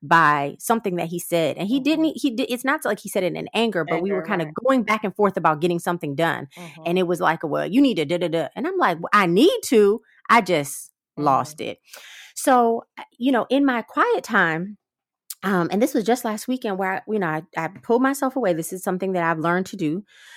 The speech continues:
Speaker 1: um, to figure out, like, "Okay, what's going on with me?" And I always say this, I'll ask myself why three times. "So why are
Speaker 2: Mm-hmm.
Speaker 1: you mad?" 'Cause he said it.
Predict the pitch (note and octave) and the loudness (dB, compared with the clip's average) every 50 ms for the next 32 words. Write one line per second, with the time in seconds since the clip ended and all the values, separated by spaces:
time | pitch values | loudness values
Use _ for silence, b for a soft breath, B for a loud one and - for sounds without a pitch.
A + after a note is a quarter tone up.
0 | B B B B B B _ _ _ F3 F3 E3+ E3+ E3+ - A3 G3 - - B3+ | B B B B B B _ _ _ 0 2 2 0 -2 -4 -6 -6 -4 -4 -2
1 | G3+ A3 A#3 - G3 F#3+ F#3 F3+ F3 - F#3+ F#3 G3 F3 E3+ G3 G#3 G#3 - - | -2 0 -2 0 0 -2 -2 -4 -4 -4 -6 -4 -4 -2 0 0 0 0 0 -2
2 | G3+ F#3+ F3+ E3+ D#3+ D#3 D3+ D3 - - D3+ D3 C#3 C#3 - - F3 F#3 F#3 F3+ | -2 0 0 0 -2 -2 -2 -4 -6 -6 -6 -6 -4 -2 -2 -2 -2 -2 -2 -4
3 | F3 - D#3 C#3+ C#3 C3+ - - D3 - - D#3+ D#3+ - - D3+ D#3 - - D3+ | -4 -4 -4 -4 -4 -2 -2 -2 0 0 0 -2 -2 -4 -6 -6 -4 -2 -2 -4
4 | C#3+ - C#3+ D3 C#3+ C3 C3+ - C3+ C#3+ C#3 C#3 D3+ C#3+ C#3+ D3 - - D3+ D3+ | -4 -2 0 0 0 0 0 -4 -8 -8 -8 -8 -8 -8 -8 -8 -6 -6 -2 0
5 | E3 E3 F3+ F#3 F#3 F3+ F3 E3 E3 D#3 D3 C3+ A#2+ - - - E3+ - - D#3+ | 2 2 2 2 2 0 0 -2 -2 -2 -4 -4 -6 -8 -8 -8 -8 -8 -8 -10
6 | - - - D#3+ C#3+ A#2 - - - - - | -6 -2 0 0 0 -2 -4 -10 -18 -20 -20